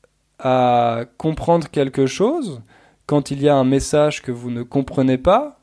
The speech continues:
ou une structure que vous ne comprenez pas, mais la grammaire, ça ne doit pas être la base de votre apprentissage. Essayez plutôt de comprendre des choses,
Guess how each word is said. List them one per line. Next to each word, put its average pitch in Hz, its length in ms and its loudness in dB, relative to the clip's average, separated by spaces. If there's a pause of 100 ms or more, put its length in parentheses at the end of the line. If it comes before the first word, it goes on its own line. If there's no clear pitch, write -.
ou 123 200 -4
une 120 120 -4
structure - 600 -6
que 127 100 -8
vous 120 160 -8
ne 120 80 -6
comprenez 123 500 -4
pas, 208 300 -2 (680)
mais 156 260 2
la 156 140 4
grammaire, 143 680 0
ça 143 200 -2
ne 139 120 0
doit 139 340 2
pas 196 300 0
être 175 360 -2 (120)
la 131 200 0
base 151 680 0 (200)
de 143 300 0
votre 143 380 -2
apprentissage. - 960 -6 (1080)
Essayez 180 680 2
plutôt 180 760 -2 (400)
de 147 560 0 (380)
comprendre 170 680 0
des 151 160 2
choses, - 580 -2